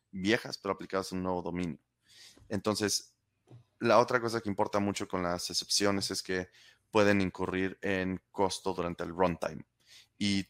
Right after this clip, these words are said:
todo lo que incurre costo durante el runtime que no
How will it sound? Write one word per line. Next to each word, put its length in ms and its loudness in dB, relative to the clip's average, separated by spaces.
todo 260 10
lo 160 4
que 240 2
incurre 560 0
costo 340 0
durante 320 -2
el 80 -2
runtime 500 2
que 140 -2
no 560 2